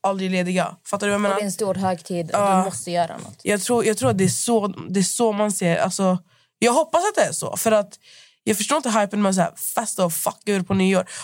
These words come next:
Speaker 1: Och jag är också så här, um, jag är väldigt så här, familjär. Och tycker också det är väldigt viktigt att så här, typ jul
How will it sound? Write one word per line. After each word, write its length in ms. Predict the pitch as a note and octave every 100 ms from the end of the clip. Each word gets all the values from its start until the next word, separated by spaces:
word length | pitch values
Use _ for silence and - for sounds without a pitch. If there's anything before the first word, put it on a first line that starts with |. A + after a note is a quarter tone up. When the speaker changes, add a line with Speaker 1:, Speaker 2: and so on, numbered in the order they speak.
| -
Speaker 1:
Och 140 | A3
jag 120 | A#3+
är 40 | C#4+
också 200 | D#4 A3+
så 100 | A3+
här, 260 | F#3+ F#3
um, 80 | F3 - _ _ _ _ _ _ _ _ _ _ - _ _ _
jag 280 | - G#3+ B3
är 40 |
väldigt 480 | B3+ C4+ G#3 F#3+ F#3
så 120 | -
här, 280 | F#3 D#3+ D#3+ - -
familjär. 840 | G3 F#3 F3+ F#3 A3 A#2 F3 A#3 D#4 - _ _ _ _ _
Och 120 | G3+
tycker 200 | F#3+ A3+
också 240 | A3 - G#3
det 80 |
är 40 | G#3+
väldigt 260 | A3 F#3+ F3
viktigt 260 | F#3+ -
att 140 | F3+ F3+
så 80 | F3+
här, 100 | D#3+
typ 360 | - F3 E3
jul 460 | F#3 A3+ B3 B3